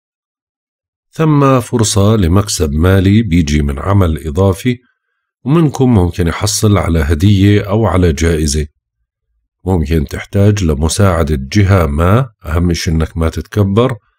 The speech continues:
الكواكب بتعمل لصالحك وبتسهل حياتك، أهم إشي إنك ما تسمح لأحد بإنه يغشك.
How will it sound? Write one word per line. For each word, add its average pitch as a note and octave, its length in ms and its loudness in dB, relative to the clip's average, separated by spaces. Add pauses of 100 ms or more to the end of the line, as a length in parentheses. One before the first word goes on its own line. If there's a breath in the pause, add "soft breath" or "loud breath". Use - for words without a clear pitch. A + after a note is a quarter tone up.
(460)
الكواكب D3 600 0
بتعمل B2 600 0
لصالحك G#2 720 0
وبتسهل E2+ 640 -2
حياتك، F#2+ 640 -2
أهم F#2 340 -2
إشي F2 200 -4
إنك E2 280 -2
ما E2 140 -2
تسمح G2+ 500 -2
لأحد - 400 -4
بإنه E2+ 500 0
يغشك. D#2+ 640 -2